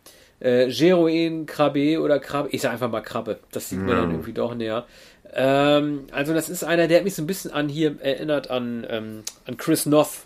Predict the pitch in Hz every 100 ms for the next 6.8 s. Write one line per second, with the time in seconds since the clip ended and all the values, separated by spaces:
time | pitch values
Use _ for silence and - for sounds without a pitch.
0 | _ 143 - 131 156 156 127 - 101 107
1 | 107 101 101 98 101 107 104 104 101 143
2 | 147 156 151 127 151 180 170 165 139 143
3 | 131 139 139 - 127 175 180 160 135 127
4 | 139 - 139 135 151 - 135 143 151 -
5 | - - - - 127 147 143 135 135 147
6 | 151 - 120 165 156 - 123 131